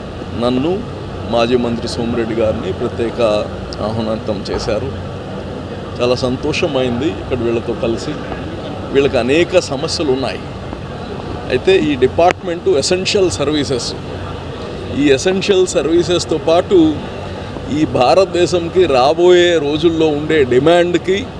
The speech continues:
మనం చేయాల్సింది ఎంప్లాయీస్ చాలా చేయాల్సి ఉంది. పవర్ లాసెస్ కాడ నుంచి అలాగనే కొత్త టెక్నాలజీస్ వస్తున్నాయి. ఇవన్నిటిని కానీ ఈ ముస్లిం అసోసియేషన్ అని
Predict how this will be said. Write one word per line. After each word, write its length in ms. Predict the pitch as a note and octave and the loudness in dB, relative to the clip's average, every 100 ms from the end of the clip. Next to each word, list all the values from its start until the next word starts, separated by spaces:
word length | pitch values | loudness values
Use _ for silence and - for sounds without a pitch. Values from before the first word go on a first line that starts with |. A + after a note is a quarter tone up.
| - - - - - - - - - - - A#2 | -12 -10 -10 -10 -10 -12 -12 -12 -10 -10 -8 0
మనం 260 | C#3 D#3 D#3+ D3+ | 2 2 2 2
చేయాల్సింది 680 | D#3 F3+ F3+ - F3+ E3 D3+ C#3+ D#3+ - - C3 | 4 6 4 2 -2 0 0 0 -4 -8 -4 -4
ఎంప్లాయీస్ 600 | D#3 E3+ F3+ F#3 F#3 - - D3 | -2 2 6 6 4 0 -2 2
చాలా 300 | C3 F3 F#3 - | 4 6 4 2
చేయాల్సి 360 | D#3+ D#3 D#3 C#3+ | 2 2 2 -4
ఉంది. 180 | B2+ F#2+ - - - | -4 -6 -8 -10 -2
పవర్ 280 | B2+ C#3 D3 B2+ | 2 2 4 4
లాసెస్ 340 | C3+ D#3 - C3+ | 4 0 -2 2
కాడ 140 | B2+ B2 | 2 2
నుంచి 260 | B2 - G2 F2 F2+ - - - - - - G#2 | -4 -4 -6 -6 -8 -8 -8 -8 -10 -10 -4 2
అలాగనే 440 | C#3 D#3 D#3+ D#3 G2+ - - | 2 2 -2 -2 -4 -8 -6
కొత్త 180 | C3+ D#3+ E3+ C#3+ | -4 0 -2 -2
టెక్నాలజీస్ 640 | - E3 F#3 F#3+ F#3 D3+ | -2 2 4 4 2 0
వస్తున్నాయి. 480 | A#2+ - C#3 C3+ A#2 - - - - - B2+ | 0 0 0 2 0 -4 -10 -10 -10 -8 0
ఇవన్నిటిని 580 | B2+ C#3 G3+ G#3 G#3+ F#3+ | 0 2 0 0 2 4
కానీ 280 | F3+ F#3 F#3 E3+ - - - - - - - B2 | 4 4 0 -2 -6 -10 -10 -10 -10 -10 -6 -4
ఈ 20 | A2+ | -2
ముస్లిం 340 | A#2+ - F#3 F#3+ F3 - - - - C3 | -2 4 4 4 0 -10 -12 -10 -4 -2
అసోసియేషన్ 600 | - F3 F3 E3 F3+ E3 | 2 4 4 2 0 0
అని 100 | D#3 | -2